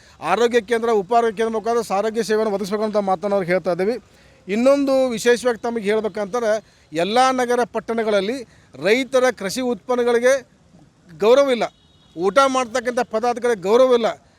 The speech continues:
ನಾವು ಕಾಲಾಗ ಹಾಕುವಂಥ ಬೂಟ, ಚಪ್ಪಲ್ಗಳನ್ನು ಎ ಸಿ ರೂಮ್ನಾಗ ಇಟ್ಟು ನಾವು ಮಾರಾಟ ಮಾಡ್ತೀವಿ, ಆದರೆ ಊಟ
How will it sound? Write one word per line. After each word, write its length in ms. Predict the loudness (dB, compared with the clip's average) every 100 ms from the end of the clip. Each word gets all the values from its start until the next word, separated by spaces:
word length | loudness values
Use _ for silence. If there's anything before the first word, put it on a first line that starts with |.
| _
ನಾವು 260 | -4 -2 -2
ಕಾಲಾಗ 360 | -2 -2 0 0
ಹಾಕುವಂಥ 360 | 0 -2 0
ಬೂಟ, 400 | -2 -2 -6 -2 0 0
ಚಪ್ಪಲ್ಗಳನ್ನು 680 | -2 -6 -2 0 0 0 -2
ಎ 200 | 0 -2
ಸಿ 140 | -2
ರೂಮ್ನಾಗ 360 | -2 0 0 0
ಇಟ್ಟು 120 | -2
ನಾವು 140 | -2
ಮಾರಾಟ 240 | 0 -2 -2
ಮಾಡ್ತೀವಿ, 500 | -4 -4 -6 -4 -6 _ -6
ಆದರೆ 200 | -2 2
ಊಟ 300 | 2 0 0